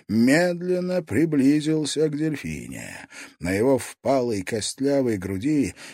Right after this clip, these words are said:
ярко сверкал зерцекликон, отбрасывая красные блики на лицо девушки. «Такова жизнь, дочь!» — громко сказал колдун. «Ты искала меня столько времени!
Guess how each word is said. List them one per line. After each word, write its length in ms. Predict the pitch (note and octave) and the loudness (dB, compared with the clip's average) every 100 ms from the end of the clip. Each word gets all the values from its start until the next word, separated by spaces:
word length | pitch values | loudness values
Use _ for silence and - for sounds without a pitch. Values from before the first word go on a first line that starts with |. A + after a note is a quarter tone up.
| - | -6
ярко 600 | E2+ E3 F#3 F3 - E3+ | 4 8 8 6 2 2
сверкал 840 | - A2 C#3+ - C3 D#3+ D#3 D3 | 2 2 2 2 2 4 6 4
зерцекликон, 1120 | G2+ A#2+ D#3 - D3+ C3+ C3+ C3+ E3 D#3 A#2+ - - | 2 4 4 4 0 2 2 6 8 8 6 2 -2
отбрасывая 720 | A#2 G2+ D#2+ A2+ - G2 G2+ | 0 0 0 -2 0 -2 -2
красные 540 | - A2 G#2+ - G#2 F#2+ | -2 -4 -2 -2 -4 -2
блики 360 | F2 A2+ - | -2 -2 -2
на 120 | G2 G2+ | -4 -4
лицо 320 | G2+ - G2+ | -4 -4 -2
девушки. 680 | G#2 G#2+ F#2+ - G#2 G2 - - - - | 0 0 0 -4 -2 -2 -6 -16 -20 0
«Такова 840 | B2 D3+ A#2+ D3+ D3 D#3 D3+ C#3 | 6 6 6 8 10 10 10 10
жизнь, 680 | A2 A#2 D3 B2 F2+ E2 E2 | 8 6 6 6 4 -2 0
дочь!» — 580 | E2+ A#2+ - - - - - - | 2 2 2 0 -2 -2 -8 -8
громко 480 | F2+ F2+ E2 D2+ D#2 | -6 -4 -6 -6 -8
сказал 380 | - E2+ E2+ | -6 -6 -6
колдун. 540 | D#2+ D#2+ D#2+ F#2 E2 - - - | -6 -8 -4 -4 -4 -6 -14 -10
«Ты 260 | - D3+ D3+ | 4 4 6
искала 560 | C3+ A2+ D3+ E3+ E3+ | 2 8 12 12 12
меня 300 | D#3+ D3 C#3+ | 8 8 6
столько 540 | A#2 - D3 D3+ B2+ A#2 | 6 6 8 8 6 4
времени! 920 | G2+ E3 F#3 B2 E2 D2+ D2 - - | 6 6 8 6 2 -2 -2 -2 -4